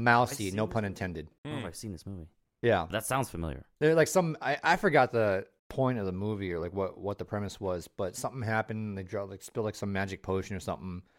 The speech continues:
Speaker 1: Then they got the ability to talk. They were freaked out by it, and it was a whole thing until the end of the movie. And they got their voices taken away. It's like, you know what? It's better if we're just quiet.
Speaker 2: Yeah.
Speaker 3: Interesting.
Speaker 2: Now they're
Speaker 1: Yeah.
Speaker 2: friends.
Speaker 3: What was
Speaker 2: Can't beat 'em,
Speaker 3: Jerry's, like,
Speaker 2: join 'em.
Speaker 3: relative,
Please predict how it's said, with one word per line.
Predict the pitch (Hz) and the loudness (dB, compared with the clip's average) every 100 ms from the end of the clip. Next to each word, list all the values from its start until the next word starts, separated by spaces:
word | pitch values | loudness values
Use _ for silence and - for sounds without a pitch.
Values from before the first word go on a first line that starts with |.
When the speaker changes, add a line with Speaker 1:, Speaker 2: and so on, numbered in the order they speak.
| _ _ | _ _
Speaker 1:
Then | 104 | -6
they | 98 | -4
got | 95 92 | -2 -4
the | |
ability | 92 95 95 85 | -2 -2 -2 -4
to | |
talk. | - 95 92 90 - - | -4 2 4 2 -2 -10
They | 90 | -8
were | |
freaked | 85 104 - | -6 -6 0
out | 95 90 | 0 0
by | 85 90 | 0 0
it, | 90 - _ | -4 -6 _
and | 104 87 85 90 | -8 -6 -6 -6
it | |
was | 92 | -6
a | |
whole | 87 110 | -2 -2
thing | 98 107 101 | -2 -4 -4
until | 104 | -6
the | 95 | -6
end | 92 | -8
of | |
the | 87 | -8
movie. | 80 76 82 - | -10 -10 -12 -8
And | 98 | -6
they | |
got | 95 92 | -4 -4
their | 95 | -4
voices | 95 90 | -4 -6
taken | 82 82 80 | -8 -10 -10
away. | - 85 | -12 -12
It's | 78 | -12
like, | 82 - | -14 -8
you | 110 | -6
know | |
what? | 110 | -6
It's | 101 | -6
better | - 101 | -4 -4
if | 92 | -4
we're | 90 | -8
just | 82 | -10
quiet. | - 78 69 - _ | -8 -6 -6 -12 _
Speaker 2:
Yeah. | - | -8
Speaker 3:
Interesting. | 117 117 95 95 92 | -6 -6 -10 -18 -14
Speaker 2:
Now | 87 | -8
they're | 85 | -6
Speaker 1:
Yeah. | 76 | -6
Speaker 2:
friends. | 117 104 | -6 -2
Speaker 3:
What | 254 | -2
was | 294 226 - _ _ _ _ - | -2 -6 -10 _ _ _ _ 0
Speaker 2:
Can't | 120 127 | 0 2
beat | |
'em, | 98 110 | 0 0
Speaker 3:
Jerry's, | 107 | -4
like, | 98 | -8
Speaker 2:
join | 87 98 90 | -6 -6 -8
'em. | - - _ _ _ | -12 -20 _ _ _
Speaker 3:
relative, | 107 107 101 98 95 110 95 85 | -10 -8 -6 -8 -12 -10 -10 -12